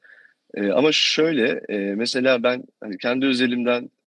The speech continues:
perspektif açayım, sonra diğer arkadaşlarımız adına da bir şeyler söylemeye çalışayım.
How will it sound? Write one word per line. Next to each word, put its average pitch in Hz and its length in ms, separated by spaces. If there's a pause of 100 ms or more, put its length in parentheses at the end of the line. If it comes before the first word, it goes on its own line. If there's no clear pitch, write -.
(260)
perspektif - 560
açayım, 123 240
sonra 120 280
diğer 120 240
arkadaşlarımız 107 840
adına 95 300
da 135 100
bir 123 60
şeyler 113 260
söylemeye 110 460
çalışayım. 123 520